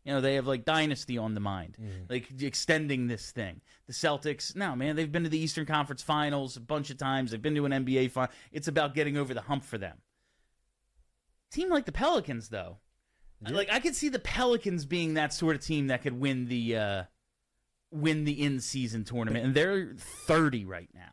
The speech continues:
Speaker 2: But even then, I think, I think, I think more teams and players care about the in-season tournament than people are, are realizing because
Speaker 1: There
Speaker 2: every,
Speaker 1: is a
Speaker 2: ev-
Speaker 1: substantial amount of money on the line.
Speaker 2: Not even just the money, but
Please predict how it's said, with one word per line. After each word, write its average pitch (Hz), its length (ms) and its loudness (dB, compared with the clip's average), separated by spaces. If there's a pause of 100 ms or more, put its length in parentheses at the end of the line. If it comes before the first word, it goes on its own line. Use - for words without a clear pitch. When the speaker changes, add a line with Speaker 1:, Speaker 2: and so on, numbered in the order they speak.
Speaker 2:
But 131 120 -2
even 202 260 0
then, 196 220 -2
I 139 100 0
think, 226 340 -4 (160)
I 151 220 2
think, 247 300 -4 (1400)
I - 120 -2
think 294 260 -4 (220)
more 175 260 0
teams 185 560 -2
and 135 160 -2
players 139 320 0
care 147 240 4
about 123 240 0
the 117 80 -6
in-season 120 400 -2
tournament 110 400 -2
than 104 160 -2
people 104 300 -2
are, 95 280 -4 (300)
are 92 420 -2
realizing 90 600 -2
because 110 500 2 (1120)
Speaker 1:
There 226 80 6
Speaker 2:
every, 233 140 6
Speaker 1:
is 190 100 0
a 226 60 2
Speaker 2:
ev- 269 80 6
Speaker 1:
substantial 196 520 2
amount 156 240 4
of 139 60 0
money 123 220 0
on 98 100 -8
the 90 60 -14
line. 90 260 -14
Speaker 2:
Not 302 220 4
even 339 200 4
just 190 200 -2
the 180 80 -2
money, 214 300 0
but 131 280 0